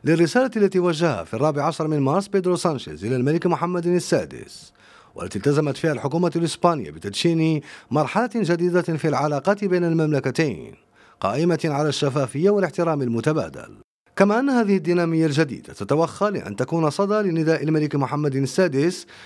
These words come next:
في خطاب عشرين غشت من عام ألفين وواحد وعشرين لتدشين مرحلة جديدة وغير مسبوقة في العلاقات بين البلدين.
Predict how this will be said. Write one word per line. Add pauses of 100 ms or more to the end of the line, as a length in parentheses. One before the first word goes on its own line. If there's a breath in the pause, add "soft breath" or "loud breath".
في
خطاب
عشرين
غشت
من
عام
ألفين
وواحد
وعشرين (320 loud breath)
لتدشين
مرحلة
جديدة (340 loud breath)
وغير
مسبوقة
في
العلاقات
بين
البلدين.